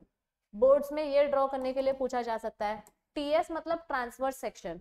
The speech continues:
मतलब समझो ये आपका ट्यूब है, अगर इसको मैं बीच में से काट दूं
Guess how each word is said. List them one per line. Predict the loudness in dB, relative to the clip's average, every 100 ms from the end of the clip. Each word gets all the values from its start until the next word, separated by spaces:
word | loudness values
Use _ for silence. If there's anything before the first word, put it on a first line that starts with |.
| -10
मतलब | -6 -6 -4
समझो | -6 -4 -4 -4 -8 _ _ _ -4
ये | 0
आपका | 0 -2 -2
ट्यूब | -2 -2 -2 -4
है, | -10 _ _ _
अगर | -4 -2 -2
इसको | -2 -4
मैं | -2 -2
बीच | -2 -6 -8
में | -8
से | -6
काट | -4 -4
दूं | -4 -6